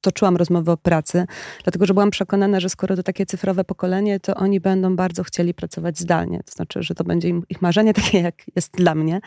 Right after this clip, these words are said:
A tymczasem prawie wszyscy mówili, że zależy im właśnie na relacjach, na tym, żeby na żywo poznać swoich współpracowników, na zbudowaniu przyjaźni w zespole, czy jakiegoś takiego zwykłego koleżeństwa, że ta praca ma być ciekawa, ma być wartościowa, ale że oni chcą się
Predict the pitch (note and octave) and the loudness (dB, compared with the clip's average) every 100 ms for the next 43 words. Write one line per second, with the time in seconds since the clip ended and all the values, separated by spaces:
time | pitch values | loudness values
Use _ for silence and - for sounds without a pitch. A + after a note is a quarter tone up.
0 | - - - - - G3+ F#3+ G3+ F#3+ G3 | -12 -18 -18 -12 -4 0 2 0 0 0
1 | - G#3 - F#3+ F3 F3+ F3+ F3 F3 E3+ | 0 0 0 0 0 0 0 0 0 0
2 | E3 E3 E3 D#3+ E3+ F3+ F#3 E3 - - | 0 -2 -2 0 2 2 0 0 -4 -6
3 | - F3 - E3+ F3 F3 - F#3+ G3 G3+ | -6 -8 -6 -6 -4 -6 0 2 4 4
4 | F#3 - E3 E3+ - - - - - - | 2 0 -4 -4 -8 -8 -6 -6 -8 -10
5 | - F3+ E3+ F3 D#3+ E3+ F3+ D#3+ E3+ F3 | -6 -6 -4 -4 -6 -6 -6 -4 -4 -2
6 | F3 F#3 F#3+ F#3 F3 - F3+ G3+ F#3+ E3 | 0 0 0 0 -2 -2 2 2 2 0
7 | D#3+ F3 - E3+ E3 F3 F3+ - - - | -2 -6 -2 0 0 -2 -6 -8 -12 -8
8 | F#3 F3+ F3 E3 F#3 F#3 F3 - F3 F3 | -2 -2 -2 -4 -2 0 0 -2 0 2
9 | E3+ - - - - - - - D#3+ E3+ | 0 -6 -12 -12 -16 -18 -20 -12 -4 -2
10 | F3 F3+ F3 - - G#3 A3 - F3+ E3+ | 0 -2 -4 -6 0 2 2 2 0 0
11 | E3 - F3 B3 A3+ F3+ E3 E3 E3 - | -4 -6 0 2 4 2 0 -4 -6 -6
12 | E3+ - B3+ A3 F#3 F#3+ F#3+ F3+ G#3 G#3+ | -8 -4 -2 0 0 2 0 0 -2 -2
13 | F#3+ G3 F#3+ | -2 -4 -4